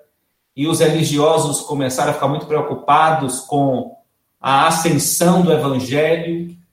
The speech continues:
e a propagação do nome de Jesus e da ressurreição que os discípulos pregavam, ressurreição em Cristo. Então houve uma grande perseguição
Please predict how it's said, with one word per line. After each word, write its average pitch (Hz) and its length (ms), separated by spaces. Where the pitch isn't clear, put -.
e 131 160
a 143 140
propagação 151 880
do 143 100
nome 147 300
de 131 80
Jesus 135 1000
e 135 80
da 147 140
ressurreição 156 1200
que - 120
os 147 40
discípulos 170 460
pregavam, 143 720
ressurreição 143 600
em 175 200
Cristo. 175 680
Então 180 300
houve 180 180
uma 175 220
grande 202 300
perseguição 170 1000